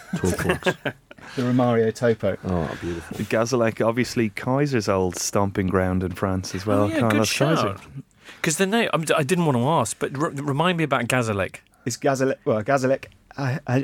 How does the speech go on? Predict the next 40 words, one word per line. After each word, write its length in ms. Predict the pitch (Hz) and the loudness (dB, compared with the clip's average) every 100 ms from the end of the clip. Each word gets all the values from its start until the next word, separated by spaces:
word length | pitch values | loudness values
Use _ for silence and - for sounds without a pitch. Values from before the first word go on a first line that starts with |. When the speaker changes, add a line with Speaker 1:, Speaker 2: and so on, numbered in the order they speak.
| - - | -2 0
Speaker 3:
is 100 | 151 | 2
it 60 | |
Ajaccio? 680 | 143 127 180 - 190 180 220 | 2 2 0 0 0 0 2
Speaker 4:
Ajaccio. 760 | 113 101 123 104 117 113 131 92 - - | 2 2 2 2 2 2 0 -4 -18 -14
Speaker 2:
Yeah. 100 | 98 | -10
Speaker 3:
Yeah, 120 | 95 87 | -8 -8
there 80 | 104 | -6
you 80 | 95 | -6
go. 200 | 98 95 - - | -4 -6 -6 -2
That's, 180 | 127 113 | -2 0
that's 220 | 131 123 | 0 2
all 100 | 117 | 2
I'm 140 | 110 | 2
offering. 260 | 101 117 107 - | 0 -4 -6 -2
Speaker 2:
Okay, 280 | 131 - 98 | -2 0 -2
'cause 140 | 135 | 0
there 100 | 156 | 0
are 60 | 143 | 0
two 220 | - 202 | 0 -2
clubs 320 | - 156 120 | 2 0 2
in 80 | 117 | 0
Ajaccio, 400 | 101 104 - 127 | 2 0 0 2
Speaker 3:
Yeah. 100 | 127 | 2
Speaker 2:
and 80 | 107 | 2
this 160 | 131 - | 0 -2
is 60 | |
the 60 | 120 | -2
Speaker 3:
There's 160 | 127 135 | 0 2
a 20 | |
Speaker 2:
smaller 220 | 123 104 | 2 0
one. 220 | 87 80 | -2 -2
Speaker 3:
Yes. 360 | 113 92 - - | -2 -2 -6 -2
Speaker 2:
Yeah. 180 | 95 82 - - - - - - | -2 -2 -8 -20 -20 -20 -12 -8
And 140 | 117 | -2
they're, 100 | 131 | 0
they're 120 | 123 113 | 0 2
both 440 | 131 113 - - | 2 0 -6 -6
small. 440 | - 117 92 82 - - | -4 0 0 -2 -8 -2
Speaker 3:
Yeah, 400 | 135 123 120 113 | 2 4 2 -2
Speaker 2:
Yeah. 140 | 104 | -2